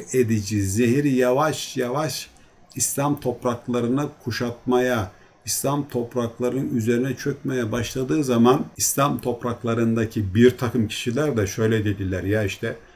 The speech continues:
şu tekke var ya, tekkeler var ya, işte burası tekkelerde şöyle şöyle yanlış yapıyor.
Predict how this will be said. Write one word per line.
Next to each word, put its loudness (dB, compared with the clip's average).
şu -14
tekke 2
var 4
ya, 2
tekkeler 0
var -2
ya, 0
işte -6
burası -2
tekkelerde -4
şöyle -2
şöyle -2
yanlış 2
yapıyor. -4